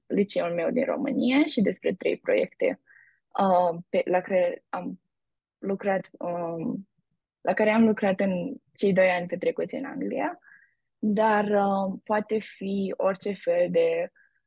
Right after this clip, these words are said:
um, dezvoltare personală sau concurs sau club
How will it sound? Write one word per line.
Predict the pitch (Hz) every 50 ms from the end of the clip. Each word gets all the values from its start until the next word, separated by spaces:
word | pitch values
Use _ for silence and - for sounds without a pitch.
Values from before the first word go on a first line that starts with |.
| _ _ _ _ _ _
um, | - 190 196 185 180 175 165 160 - - 240 - - - _ _ _ _ _ _ _ _ _ _ _ _ _ _ _ _ _ -
dezvoltare | - 190 208 214 214 202 214 220 214 - 214 202 196 190 -
personală | - 190 202 202 - - 214 214 208 190 180 180 180 180 180 185 - - 226
sau | - - - 190 190 202
concurs | - - 214 226 233 - - - - - 269 277 - - - - - _ - - - - - - _ _
sau | _ - - 208 208 196 202 - _ _
club | - - 185 170 - 196 214 -